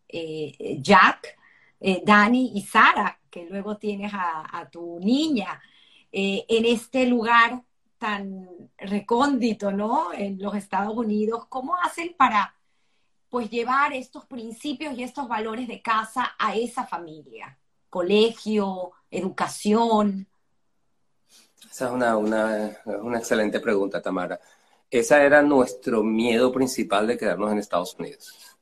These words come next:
Speaker 2: Es cómo, cómo vamos a quedarnos en Estados Unidos, vamos a tener hijos que son gringuitos, que no tienen, eh, ningún contacto con la familia.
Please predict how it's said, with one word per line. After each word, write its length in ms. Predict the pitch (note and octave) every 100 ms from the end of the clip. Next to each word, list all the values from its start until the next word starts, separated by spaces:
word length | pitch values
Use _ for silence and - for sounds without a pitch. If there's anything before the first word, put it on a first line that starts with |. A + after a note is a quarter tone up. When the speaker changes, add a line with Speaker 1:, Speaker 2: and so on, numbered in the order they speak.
| _
Speaker 2:
Es 200 | F2+ F2
cómo, 680 | - G2 G#2+ A#2 A#2 G#2 F#2+
cómo 800 | - G2+ A2+ C3+ D3 B2+ G#2+ F#2+ - _ _ -
vamos 260 | G2+ A2+
a 180 | C3 A#2+
quedarnos 280 | A#2+ G#2+ B2+
en 40 |
Estados 260 | C3 B2 B2
Unidos, 260 | B2 C3 G2+
vamos 180 | A2 A#2
a 40 |
tener 380 | A2 A2 G#2+ G#2+
hijos 280 | A2 A2+ A#2
que 80 | G#2+
son 320 | - G#2 G#2+
gringuitos, 600 | A#2 A2 G#2 A#2 C3+ C3
que 80 | G#2+
no 140 | G#2
tienen, 640 | - A2 A2+ A#2 G#2+ G#2 F#2+
eh, 300 | F#2 F2+ F2+ G#2
ningún 960 | G#2+ G#2+ - G#2 G#2+ - - A2+ - _
contacto 640 | G#2+ G#2+ F#2+ F#2+ - A2+
con 160 | A2 G#2+
la 80 | F#2+
familia. 760 | F2 G#2 C3+ C3+ C3+ A2+ F#2+